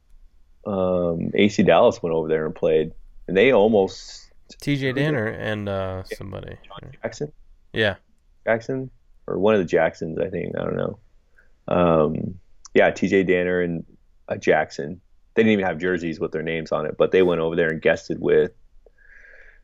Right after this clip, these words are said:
Speaker 1: Tauntauns? They played with Tauntauns over there?
Speaker 2: Mm-hmm.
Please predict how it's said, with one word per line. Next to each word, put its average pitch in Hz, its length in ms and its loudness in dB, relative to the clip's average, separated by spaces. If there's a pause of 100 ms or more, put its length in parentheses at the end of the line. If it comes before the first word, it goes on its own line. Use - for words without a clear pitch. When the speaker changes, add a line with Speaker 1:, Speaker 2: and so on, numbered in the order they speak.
(480)
Speaker 1:
Tauntauns? 123 640 -2 (360)
They - 100 -10
played - 160 -8
with 139 120 -8
Tauntauns 135 240 -6
over 147 160 -4
there? 165 420 -4
Speaker 2:
Mm-hmm. 95 160 -10